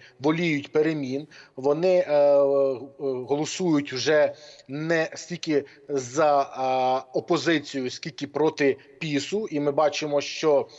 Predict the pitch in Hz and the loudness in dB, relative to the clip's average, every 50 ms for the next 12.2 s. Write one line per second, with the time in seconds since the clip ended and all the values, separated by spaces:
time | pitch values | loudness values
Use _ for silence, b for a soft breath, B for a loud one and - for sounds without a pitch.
0 | B B B B - 139 139 139 139 139 135 135 - - 160 - - 160 151 151 | B B B B -12 -6 0 2 4 4 4 2 0 -6 -10 -4 -2 -2 -2 2
1 | - 151 156 160 151 - - 156 151 143 135 135 127 - - - 151 147 143 131 | 2 2 2 2 0 -4 -8 -8 -6 -6 -6 -6 -6 -8 -10 -8 -4 -2 0 -2
2 | 123 B B B B B 127 131 131 127 127 127 127 127 127 127 110 104 110 147 | -2 B B B B B -10 -6 -4 -2 -2 -2 -4 -4 -8 -10 -12 -10 -10 -8
3 | 151 - - 147 143 139 139 131 127 123 117 131 127 139 131 143 143 143 139 135 | -8 -8 -4 0 2 2 4 4 2 0 -2 -2 -2 -2 0 2 4 4 4 4
4 | 135 131 127 123 120 123 120 - - _ 120 123 120 120 110 117 143 143 - 117 | 4 2 2 0 -2 -4 -8 -12 -18 _ -12 -10 -10 -8 -2 -2 -2 -2 -2 -8
5 | - 135 - - 147 139 131 - B B B B B _ 127 123 127 127 127 127 | -12 -12 -8 -4 -2 -2 -2 -2 B B B B B _ -16 -14 -10 -8 -6 -4
6 | 127 123 123 117 123 147 147 151 147 139 143 - 135 127 117 117 120 117 123 120 | -2 0 0 2 2 2 4 4 2 2 0 -2 -4 -4 -4 -8 -8 -6 -6 -6
7 | 120 120 123 120 117 113 120 123 123 120 120 120 120 117 117 113 110 B B B | -6 -8 -14 -14 -14 -14 -12 -10 -10 -6 -4 -2 0 2 2 0 -2 B B B
8 | B B - 147 156 180 - 147 139 135 131 131 123 127 127 131 131 123 113 - | B B -2 0 0 2 2 2 4 4 4 2 0 -2 -6 -12 -12 -12 -12 -8
9 | 127 123 135 151 160 156 - 117 156 143 147 135 113 - - - - 143 135 135 | -6 0 0 0 0 0 -2 -4 -4 -2 -2 -4 -4 -6 -16 -6 -2 -2 -2 -2
10 | - 143 - 147 139 139 143 143 - - 233 254 - 220 - - 190 185 185 180 | -2 -2 -2 -2 -2 -2 -4 0 0 -2 -2 -2 -6 -6 -2 -2 0 2 0 0
11 | - - 190 202 208 190 202 185 - 185 175 180 196 190 180 - - - - 165 | 0 0 0 0 0 0 -4 -4 0 2 2 2 2 0 -2 -6 -10 -6 -4 0
12 | 170 175 165 - | 0 0 0 -2